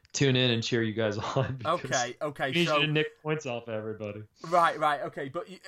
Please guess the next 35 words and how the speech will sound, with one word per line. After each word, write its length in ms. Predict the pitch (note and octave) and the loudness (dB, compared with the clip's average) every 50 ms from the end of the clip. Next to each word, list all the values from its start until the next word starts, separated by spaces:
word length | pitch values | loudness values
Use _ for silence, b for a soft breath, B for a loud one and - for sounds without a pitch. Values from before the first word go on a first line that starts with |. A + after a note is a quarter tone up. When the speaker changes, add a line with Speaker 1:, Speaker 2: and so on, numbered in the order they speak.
| F3+ D#3+ | -14 -12
Speaker 2:
in 100 | F#3+ C#3+ | -12 -10
terms 360 | - - G3+ G3+ G3 E3+ F3 | -6 -2 -2 -2 -2 -4 -8
of 160 | F#3+ D#3+ C3+ - - | -10 -10 -12 -16 -16
the 100 | D3+ C3+ | -14 -12
side 380 | - - E3+ E3 E3 D3+ C#3 | -4 -2 0 0 0 0 -4
that 80 | - - | -8 -8
we've 180 | C#3+ C#3 C3+ | -8 -8 -6
got 120 | - D3+ C#3+ | -4 -4 -4
at 60 | C#3 | -4
the 60 | C3+ | -4
moment, 220 | C#3+ C#3+ C3 B2+ B2+ | -6 -8 -8 -10 -12
'cause 80 | - | -16
this 160 | E3+ E3 - | -16 -14 -12
is 60 | E3 E3 | -12 -12
a 40 | |
question 400 | C#3+ - F3 D#3 C#3 - - C#3+ | -8 -4 -4 -4 -4 -4 -10 -8
I 120 | C3+ C#3 C#3 | -6 -4 -4
always 260 | C#3 C#3 C#3+ C3 C3 | -4 -4 -4 -4 -4
ask 240 | C3 B2 - - - | -6 -6 -8 -10 -14
an 100 | B2 A#2+ | -12 -12
opposition 480 | A#2+ A#2 - A#2 A2+ A#2+ A2+ - B2 | -12 -12 -12 -14 -14 -14 -14 -14 -16
supporter, 580 | A2 - - G#2+ - B2+ A#2+ A#2+ A2 - - A#2 | -16 -16 -16 -14 -14 -12 -12 -12 -14 -14 -18 -18
Kenny, 340 | - - A#2 A2+ A2 A2 A2 | -12 -12 -10 -10 -10 -10 -8
and 100 | G#2+ A#2+ | -6 -6
Speaker 1:
Okay. 280 | B2+ - - C3+ A#2+ G#2+ - | -6 -4 -2 -4 -2 0 0
Speaker 2:
I 60 | C3+ | 2
wanted 260 | C#3+ D3+ D#3 D#3 D3 - | 4 4 2 2 0 -10
to 100 | D#3 D3+ | -6 -4
know, 100 | D3+ D3 | -2 -2
you 140 | D3 C#3+ D3 | -2 -4 -4
know, 100 | C#3 C3+ | -6 -4
which 440 | C3+ C#3+ D3+ D3+ - - - - - | -4 -4 -6 -6 -8 -14 -18 -18 -14
player 380 | - - D#3+ D3 C#3+ C#3+ C3+ C3 | -8 -2 2 2 2 2 0 -2
you, 480 | B2+ A#2 A2+ B2 B2+ B2+ B2 B2 B2 - | -4 -6 -8 -6 -6 -6 -6 -6 -8 -10
if, 120 | B2 A#2+ | -14 -16